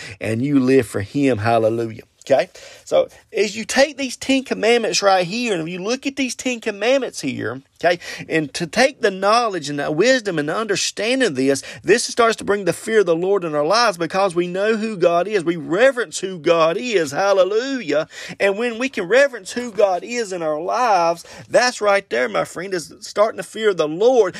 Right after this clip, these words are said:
that we can know that our integrity of who we are in God and what he has done for us. Hallelujah. And who he is in our lives. And when we have knowledge of who he is in our lives,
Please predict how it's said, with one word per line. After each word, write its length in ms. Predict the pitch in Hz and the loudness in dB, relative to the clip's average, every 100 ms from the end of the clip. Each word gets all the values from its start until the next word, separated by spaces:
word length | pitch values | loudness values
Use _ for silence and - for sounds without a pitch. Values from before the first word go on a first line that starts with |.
| - | 0
that 200 | 165 196 | 0 0
we 200 | 208 247 | -2 -6
can 160 | 190 180 | -4 0
know 200 | 214 240 | 2 4
that 100 | 190 | 4
our 140 | 190 | 4
integrity 680 | 156 - 233 269 233 185 180 - - | 0 -4 2 2 2 -2 -2 -6 -2
of 160 | 185 | 0
who 200 | 254 277 | 0 0
we 260 | 240 226 208 | -2 0 2
are 200 | 196 185 | 4 2
in 180 | 165 156 | -4 0
God 540 | 196 254 233 190 190 - - | 2 4 4 2 -2 -8 -8
and 180 | 170 | -2
what 260 | 175 220 180 | 2 2 2
he 200 | 247 247 | -4 -2
has 260 | 214 196 170 | 0 0 2
done 420 | 151 247 294 277 | 2 4 2 0
for 420 | - 156 135 131 | 0 2 4 2
us. 160 | 185 - | 0 2
Hallelujah. 1080 | 220 233 208 202 247 294 254 160 123 165 - - - | 2 4 0 -2 -4 -4 -8 -4 -4 -4 -10 -14 -2
And 200 | 175 156 | 0 2
who 280 | 294 320 | 0 0
he 320 | 226 247 208 - | 0 -2 -6 -10
is 440 | 247 285 277 226 196 | -6 -2 0 -2 -2
in 140 | 190 | 0
our 180 | 175 170 | 0 -2
lives. 480 | 208 139 - - - - - | -4 -4 -6 -12 -18 -18 -10
And 260 | 196 202 | -6 -6
when 220 | 233 285 262 | -6 -6 -6
we 120 | 233 | -4
have 120 | 190 | -4
knowledge 380 | 208 277 294 240 | 0 2 0 -2
of 100 | 185 | -4
who 240 | 226 285 | -2 -2
he 300 | 254 214 240 | -4 -6 -4
is 160 | 254 226 | -4 -2
in 80 | 202 | -2
our 160 | 185 | 0
lives, 420 | 208 254 220 202 | 0 2 2 0